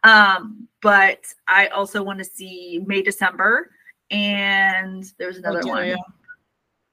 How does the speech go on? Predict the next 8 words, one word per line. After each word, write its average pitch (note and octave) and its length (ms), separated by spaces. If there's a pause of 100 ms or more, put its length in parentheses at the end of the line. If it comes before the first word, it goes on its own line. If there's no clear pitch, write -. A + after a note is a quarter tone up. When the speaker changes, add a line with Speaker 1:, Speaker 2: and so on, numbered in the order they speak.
(100)
Speaker 1:
Oh, A#3 260
uh, A3 420
Fair A#3+ 280
Play, A3 320
which F3 160
is F#3+ 100
another G#3 280
one - 320